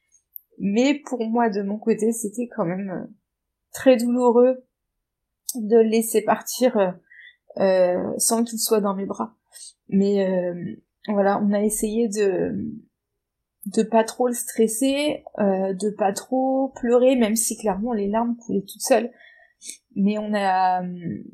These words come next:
on l'a laissé dans les bras de papa, le personnel était autour de nous, ils nous ont expliqué comment ça allait se passer. Et, et on a enfin pu voir, euh, son visage, parce que finalement,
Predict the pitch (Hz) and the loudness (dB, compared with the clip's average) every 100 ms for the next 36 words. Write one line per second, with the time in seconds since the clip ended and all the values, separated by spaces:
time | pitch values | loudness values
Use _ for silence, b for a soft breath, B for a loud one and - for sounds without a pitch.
0 | _ _ _ - 214 214 220 226 226 240 | _ _ _ -4 2 6 8 6 2 2
1 | 214 202 196 214 214 208 202 226 247 240 | 2 2 4 4 4 2 4 6 8 6
2 | 196 220 196 220 226 226 220 220 208 220 | 4 -2 -2 0 2 0 -2 -6 -6 -4
3 | 202 208 214 254 226 202 196 - - 196 | -4 -2 0 0 -2 -4 -6 -10 -12 -4
4 | 220 214 196 214 - 196 190 196 202 196 | -4 -2 -4 -4 -2 0 -2 -2 -4 -4
5 | 220 254 262 _ _ _ _ - 202 202 | -2 -4 -6 _ _ _ _ 0 4 4
6 | 185 185 185 185 180 180 175 - - - | 4 0 -2 -2 -4 -4 -4 -4 -6 -2
7 | 220 220 214 220 - 226 233 240 233 - | 0 2 0 -2 -2 -4 -2 0 -2 -4
8 | 220 208 208 214 185 180 175 180 190 - | -4 2 2 2 0 2 0 -2 -4 -2
9 | 220 220 226 208 233 240 214 - 202 - | -2 0 0 4 4 4 -2 -4 -4 -4
10 | 196 - 196 190 208 233 | -6 -4 -4 -4 -2 -4